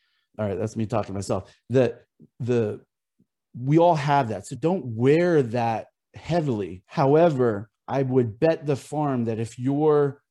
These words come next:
successful, you have, you,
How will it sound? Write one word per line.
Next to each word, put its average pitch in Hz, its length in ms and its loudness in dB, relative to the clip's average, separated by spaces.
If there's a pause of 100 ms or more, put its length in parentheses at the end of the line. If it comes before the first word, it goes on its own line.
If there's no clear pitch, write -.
successful, - 1200 -4 (260)
you 135 180 0
have, 143 460 0
you, 123 180 -6